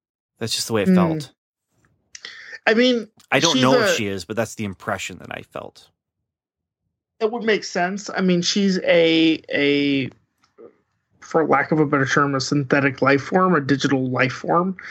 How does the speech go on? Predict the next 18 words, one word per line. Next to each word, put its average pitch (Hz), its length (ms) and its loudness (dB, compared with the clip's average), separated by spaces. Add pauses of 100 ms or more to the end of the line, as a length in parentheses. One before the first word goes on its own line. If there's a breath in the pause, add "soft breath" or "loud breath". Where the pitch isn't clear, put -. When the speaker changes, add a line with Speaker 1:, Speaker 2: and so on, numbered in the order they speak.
(280 loud breath)
Speaker 2:
And 165 160 2
so 156 200 4
it 147 40 4
would 151 140 2
be 156 240 -4
easy 165 320 2
for 151 220 0
her 156 260 2
to 143 520 2 (560)
be 165 180 2
digital 156 720 2
in 151 480 0 (380 loud breath)
her, - 280 -10 (100)
you 170 100 2
know, 143 140 4
the 135 160 2
real 165 380 4
world, 135 540 -2